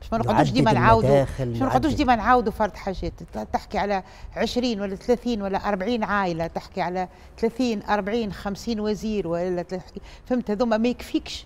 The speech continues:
Speaker 1: ما تنجمش تفهم مجتمع كما تدخلوش من زوايا أخرين.
Speaker 2: من زوايا مختلفة.
Speaker 1: ما
Speaker 2: وهذا
Speaker 1: شفناهمش من قبل.
Speaker 2: طبعًا،
Speaker 1: ما
Speaker 2: وهذا
Speaker 1: شفناهمش من قبل.
Speaker 2: صحيح. وهذا أيضًا يعطي النطق ستاتيو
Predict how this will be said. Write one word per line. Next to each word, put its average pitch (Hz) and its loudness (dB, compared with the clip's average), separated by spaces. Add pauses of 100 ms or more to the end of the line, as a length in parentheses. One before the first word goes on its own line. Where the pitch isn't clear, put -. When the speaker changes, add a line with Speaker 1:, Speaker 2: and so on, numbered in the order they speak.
Speaker 1:
ما 185 -4
تنجمش 214 -6
تفهم 180 -8
مجتمع 175 -8 (360)
كما 208 0
تدخلوش - -6
من 202 -4
زوايا 175 -4
أخرين. 160 -10
Speaker 2:
من 107 -6
زوايا 120 -4
مختلفة. 104 -6 (260)
Speaker 1:
ما 247 4
Speaker 2:
وهذا 147 6
Speaker 1:
شفناهمش - 6
من 294 0
قبل. 175 -2 (220)
Speaker 2:
طبعًا، 107 -4
Speaker 1:
ما 226 2
Speaker 2:
وهذا - -
Speaker 1:
شفناهمش 254 4
من 226 -2
قبل. 160 -10
Speaker 2:
صحيح. 113 -8 (460)
وهذا 139 2
أيضًا 160 2
يعطي 143 0
النطق 123 -4
ستاتيو 156 -4